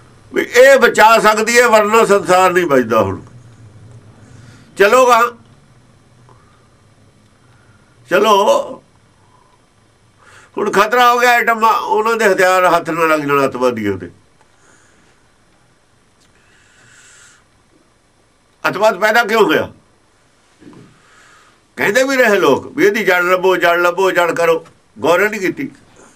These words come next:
ਉਧਰ ਨੂੰ ਨਹੀਂ ਜਾਂਦੇ। ਜੇ ਉਧਰ ਨੂੰ ਜਾਣਗੇ, ਆਪਣੇ ਤੇ ਪਾਬੰਦੀ ਲਾਉਣੀ ਪੈਂਦੀ ਹੈ, ਜਿਹਨਾਂ ਕੋਲ ਪਾਵਰ ਹੈ। ਮੇਰੇ ਤੇ ਪਾਵਰ, ਮੇਰੀ ਮਰਜ਼ੀ ਤੇ ਪਾਵਰ,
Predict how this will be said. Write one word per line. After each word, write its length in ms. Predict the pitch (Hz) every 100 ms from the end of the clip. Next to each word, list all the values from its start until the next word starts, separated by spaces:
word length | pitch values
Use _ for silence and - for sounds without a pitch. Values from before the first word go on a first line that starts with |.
| _ _ _ _ _
ਉਧਰ 200 | 233 285
ਨੂੰ 100 | 285
ਨਹੀਂ 100 | 294
ਜਾਂਦੇ। 320 | 247 156 104 - _ _ _ _ _ _ _ -
ਜੇ 80 | 196
ਉਧਰ 200 | 233 262
ਨੂੰ 100 | 254
ਜਾਣਗੇ, 300 | 247 254 240
ਆਪਣੇ 280 | 220 220
ਤੇ 60 | 214
ਪਾਬੰਦੀ 380 | 208 208 202 202
ਲਾਉਣੀ 220 | 202 190
ਪੈਂਦੀ 300 | 196 180 -
ਹੈ, 60 | 165
ਜਿਹਨਾਂ 220 | 196 214
ਕੋਲ 140 | 196
ਪਾਵਰ 280 | 180 170 165
ਹੈ। 120 | 170 - - - - - - - _ _ _ _ _ _ _ _ _ _ _ _ _ _ _ _ _ _ _ _ _ _ _ _ _ _ _ _ _ _ _ _ _ _ _ 214
ਮੇਰੇ 340 | 143 226 277
ਤੇ 140 | 285
ਪਾਵਰ, 360 | 294 254 247 247
ਮੇਰੀ 240 | 226 226
ਮਰਜ਼ੀ 360 | 226 202 202 202
ਤੇ 140 | 202
ਪਾਵਰ, 400 | 185 175 170 156